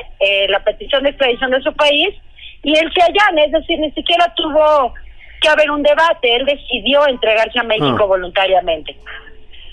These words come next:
Speaker 1: Cuando él llega a México, él, eh, opta por una figura que se llama procedimiento abreviado,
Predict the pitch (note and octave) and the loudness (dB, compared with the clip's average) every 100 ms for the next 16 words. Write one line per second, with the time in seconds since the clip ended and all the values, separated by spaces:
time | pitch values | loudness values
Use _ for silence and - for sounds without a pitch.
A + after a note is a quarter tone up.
0 | - - C4+ C4+ C4+ C#4+ D#4 C#4+ D4 D4 | -20 -2 0 2 2 4 2 2 2 4
1 | D#4 D#4+ D#4+ E4+ - E4+ - E4 F4 - | 4 4 2 0 -2 -4 2 2 2 2
2 | C4 C4+ C#4 A#3 A3+ A3 G#3 G#3 G3+ - | 0 0 0 0 0 0 0 -2 -4 -8
3 | - - C#4+ D4+ - D4+ C4 C4 C#4 C#4+ | -18 -4 0 0 0 0 2 0 0 -2
4 | C#4 C#4+ C#4+ D4 C4 G3 A3 B3 B3 A3+ | -2 2 2 0 -4 -2 -2 0 0 -2
5 | G#3 G#3 G3+ A3+ A#3 A#3+ B3 B3+ D#4 D4 | -2 -4 -2 -4 -2 0 0 2 2 4
6 | C#4 - | 2 -4